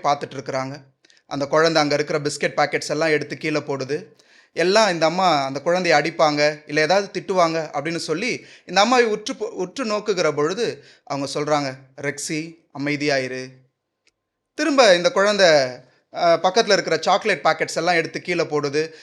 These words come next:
இந்த பக்கம் போகுது, அங்க போகுது, கத்துது. அங்க இருக்கிறவங்க எல்லாம் இந்த அம்மாவை திரும்ப உற்று நோக்குறாங்க, கேவலமா ஒரு மாதிரி பார்க்கறாங்க. அப்பயும் இந்த அம்மா, "ரெக்ஸி, அமைதியாயிரு" அப்படின்னு சொல்றாங்க.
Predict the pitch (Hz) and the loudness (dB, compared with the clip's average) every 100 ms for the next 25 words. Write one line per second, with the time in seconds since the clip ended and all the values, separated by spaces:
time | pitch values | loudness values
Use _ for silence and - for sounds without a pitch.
0 | - 160 170 170 175 156 170 170 160 165 | -8 -2 0 2 0 -2 0 4 4 4
1 | 160 170 165 165 160 170 - 185 180 185 | 0 0 -2 -4 -2 -2 -2 -6 -6 -8
2 | - - _ - 202 226 220 269 226 214 | -14 -20 _ -2 4 4 4 2 2 0
3 | 240 196 180 202 208 151 214 226 214 180 | 0 0 0 2 0 -2 -2 0 0 -2
4 | 208 190 156 165 160 160 240 247 254 247 | -4 -4 0 2 2 0 -4 -2 0 0
5 | 233 175 165 180 190 147 151 147 156 175 | 0 0 0 0 -2 0 0 2 -2 -2
6 | 214 127 - _ _ 180 175 269 254 185 | -6 -10 -18 _ _ -4 0 0 -2 0
7 | 160 156 285 156 185 _ _ - 151 156 | 0 0 0 -4 -4 _ _ -6 -6 -4
8 | - 190 196 _ - 151 170 165 160 143 | -6 -6 -8 _ -8 -4 -2 4 4 4
9 | 139 143 143 - 139 135 143 139 135 123 | -2 -4 -6 -14 -18 -12 -10 -10 -12 -12
10 | 123 | -14